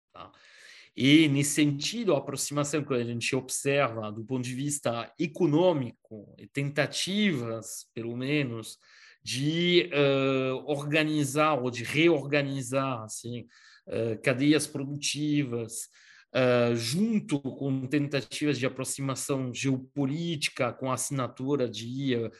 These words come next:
acordos militares, eh, como já mencionei, de fornecimento de armas, ela se dá em volta de, eh, com países que, em algum grau,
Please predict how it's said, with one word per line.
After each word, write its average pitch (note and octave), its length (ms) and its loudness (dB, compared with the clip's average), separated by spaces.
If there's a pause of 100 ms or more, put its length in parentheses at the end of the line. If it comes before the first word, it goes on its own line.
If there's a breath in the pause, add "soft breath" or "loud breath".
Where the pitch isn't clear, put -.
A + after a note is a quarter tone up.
(140 loud breath)
acordos A2+ 360 -6
militares, B2+ 920 0
eh, A2+ 180 -4
como A#2 160 -8
já A#2+ 100 -2
mencionei, B2+ 720 0
de A#2 280 -8
fornecimento A#2+ 680 -4
de A#2 140 -6
armas, C#3+ 440 0 (580 loud breath)
ela F3 260 6
se - 300 0
dá D3 560 4
em D#3+ 140 0
volta D#3 560 2
de, D#3+ 540 0
eh, D3 200 6 (220)
com G#3 260 4
países C3+ 1000 -2
que, F#3+ 500 0
em F#3 260 0
algum F#3 540 2
grau, C3+ 640 2